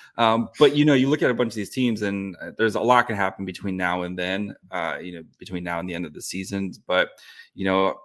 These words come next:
I think you s-, if you want, you still wanna be in the top five heading into this draft, because, like, I've talked with Will Scouch, you know, he was saying, "If you're in the top five, you, you're gonna feel really, really good about your pick." You know, you can still get one of those Leo Carlsons,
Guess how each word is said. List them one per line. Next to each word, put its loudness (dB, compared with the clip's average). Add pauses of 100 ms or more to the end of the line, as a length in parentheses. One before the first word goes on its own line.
(600)
I 0
think 2
you -2
s-, -6
if 0
you -2
want, 4
you -2
still 2
wanna 8
be 2
in 4
the 2
top 2
five 0
heading -4
into -6
this -10
draft, -4
because, -12
like, -6
I've -2 (200)
talked -4
with -10
Will -8
Scouch, 6 (420)
you -8
know, -4
he -4
was -4
saying, -2
"If -6
you're 6
in 4
the 2
top 4
five, 2 (360)
you, -6
you're -8
gonna 4
feel 2
really, 4
really 0
good -2
about 0 (160)
your -8
pick." -4 (360)
You -14
know, -10 (120)
you -14
can -12
still -6
get 2
one 0
of 0
those -6
Leo 4
Carlsons, -4